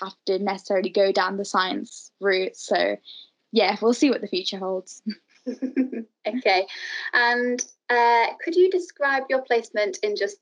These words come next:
Speaker 2: three words?
Speaker 1: Um, I think rewarding, um, is definitely one, uh, interesting and challenging.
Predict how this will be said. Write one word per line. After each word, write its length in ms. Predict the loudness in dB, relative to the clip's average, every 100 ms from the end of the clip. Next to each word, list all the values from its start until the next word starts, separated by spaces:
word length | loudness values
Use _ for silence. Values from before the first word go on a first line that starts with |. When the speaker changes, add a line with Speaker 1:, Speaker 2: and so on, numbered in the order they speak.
| -2
Speaker 2:
three 260 | 0 0 0
words? 440 | 2 0 -4 _ _ _ _ _ _ _ _ _ _ _ 0
Speaker 1:
Um, 400 | 0 2 -2 0
I 120 | -2 0
think 340 | 2 4 2 -2 -4
rewarding, 720 | 2 6 6 6 6 4 2 -2 -2
um, 440 | 2 2 0 -2 -10 _
is 140 | -6 -4
definitely 340 | -6 -6 -6
one, 440 | -2 -2 -2 -6 -10 _ -4
uh, 160 | -2 0
interesting 720 | 4 4 4 -2 0 0 0 -2
and 380 | -2 -2 -4
challenging. 680 | -2 -2 -2 -4 -4 -4 -8